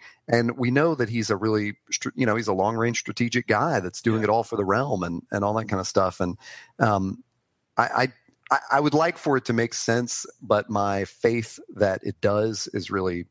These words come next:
Speaker 1: diminishing. <laughs>
Speaker 2: Yeah, we'll see. He, uh, he's really, I mean, I mean, at this point, Sansa is more of a more interesting schemer than him.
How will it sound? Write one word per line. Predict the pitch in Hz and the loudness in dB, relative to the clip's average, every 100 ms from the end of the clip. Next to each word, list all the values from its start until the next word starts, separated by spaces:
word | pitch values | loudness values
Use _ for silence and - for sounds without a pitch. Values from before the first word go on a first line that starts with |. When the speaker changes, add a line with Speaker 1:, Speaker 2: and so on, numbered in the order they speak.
| _ | _
Speaker 1:
diminishing. | 107 90 85 - - - | -4 -2 -4 -8 -12 -18
<laughs> | - - | -2 0
Speaker 2:
Yeah, | 156 156 - - - - | 2 -2 -6 -12 -10 0
we'll | 185 233 | 0 2
see. | 165 185 170 147 | 0 0 -2 -4
He, | 156 254 294 | -2 0 2
uh, | 208 180 - | 4 2 -2
he's | 226 285 185 | -6 -6 -2
really, | 202 220 208 185 | 0 2 0 -4
I | 180 | -8
mean, | - | -6
I | 196 | -2
mean, | 196 180 | 2 2
at | 175 | 0
this | 196 | -6
point, | - 185 180 | -2 -2 -2
Sansa | - 165 156 160 160 | -2 0 0 -2 -2
is | 147 | -2
more | 156 156 | -2 0
of | 170 | 0
a | 151 | 0
more | 156 160 | -2 -2
interesting | 160 156 - 151 | -4 -4 -4 -4
schemer | - - 151 156 160 | -4 -4 -4 -2 -2
than | 160 | 0
him. | 160 160 170 | 0 -2 -4